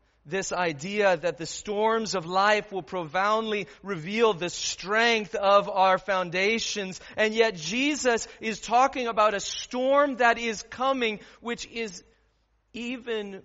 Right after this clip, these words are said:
more serious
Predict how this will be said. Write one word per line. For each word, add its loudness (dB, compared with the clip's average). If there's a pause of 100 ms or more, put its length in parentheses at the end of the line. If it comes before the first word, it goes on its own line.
more 0
serious -6